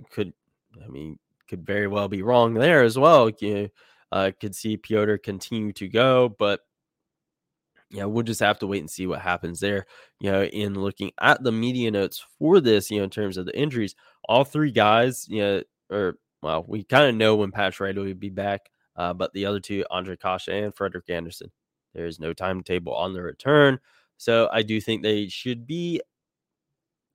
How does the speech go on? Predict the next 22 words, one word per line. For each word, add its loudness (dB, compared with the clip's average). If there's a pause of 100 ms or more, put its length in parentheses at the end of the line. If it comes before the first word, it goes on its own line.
(100)
cautious -4 (240)
with -2
their -2
goaltending -2
of 0
Pyotr -4
and -4
Raanta. -2
Uh, 0
you -12
don't -2
want -6
to -14
play -2 (500)
one 0
of -4
them -4
too -8
much -2 (840)
and, -2 (400)
and -6
risk -4